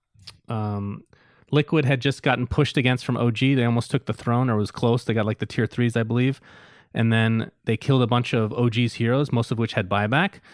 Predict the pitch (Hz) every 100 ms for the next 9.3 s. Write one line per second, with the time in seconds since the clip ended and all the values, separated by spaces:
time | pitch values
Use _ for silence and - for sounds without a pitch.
0 | - _ - 120 110 98 123 - 131 -
1 | 123 - 170 - 156 135 - 139 127 131
2 | 180 151 98 110 - - _ _ _ _
3 | _ _ - 143 165 160 160 135 160 131
4 | 135 - - _ _ _ _ _ - -
5 | - 151 - 127 120 - _ _ - 120
6 | 117 - 147 135 110 110 127 123 110 117
7 | _ _ - 135 110 135 156 143 131 117
8 | - 143 123 123 123 135 156 104 107 220
9 | 196 - -